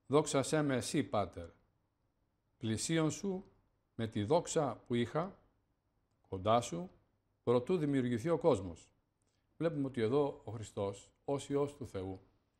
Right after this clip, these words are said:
υπάρχει πριν από τον Ιησού που γεννήθηκε ως άνθρωπος. Δηλαδή, ο, ο, ο, ο Υιός του Θεού, που είναι Θεός κοντά στον Πατέρα, ενανθρώπισε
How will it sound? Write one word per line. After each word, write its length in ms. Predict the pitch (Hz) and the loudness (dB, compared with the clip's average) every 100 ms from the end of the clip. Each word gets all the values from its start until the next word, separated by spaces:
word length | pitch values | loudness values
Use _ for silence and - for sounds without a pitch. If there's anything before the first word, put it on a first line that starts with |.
| _ | _
υπάρχει 440 | - - 165 151 | -6 -2 0 -2
πριν 300 | 160 175 185 | -6 -2 0
από 140 | 127 - | 0 -2
τον 180 | 117 110 | -4 -4
Ιησού 440 | 104 - 135 113 - | -4 -4 -2 -2 -4
που 80 | |
γεννήθηκε 420 | 104 104 110 110 107 | -6 -4 -4 -4 -6
ως 120 | 120 | -2
άνθρωπος. 540 | 139 107 92 101 - _ | -2 -2 -6 -10 -12 _
Δηλαδή, 460 | 113 101 120 135 - - _ _ _ _ _ _ _ _ _ - | -6 0 2 2 0 -16 _ _ _ _ _ _ _ _ _ -2
ο, 100 | 113 | 0
ο, 420 | 113 - 120 120 - _ _ _ | 0 -2 -2 -2 -8 _ _ _
ο, 100 | - | -8
ο 120 | - 107 | 0 2
Υιός 360 | 123 208 175 | 4 4 2
του 100 | - | -6
Θεού, 320 | 139 143 139 139 | 2 4 4 2
που 60 | |
είναι 160 | 135 131 | 0 0
Θεός 340 | - 135 151 | 0 0 0
κοντά 260 | - 123 147 | -2 0 0
στον 160 | 147 123 | -2 -4
Πατέρα, 560 | 104 113 123 170 - _ _ _ | -4 0 0 -2 -6 _ _ _
ενανθρώπισε 960 | 131 117 110 104 160 165 123 170 190 | -4 -2 -2 2 4 4 2 -4 -4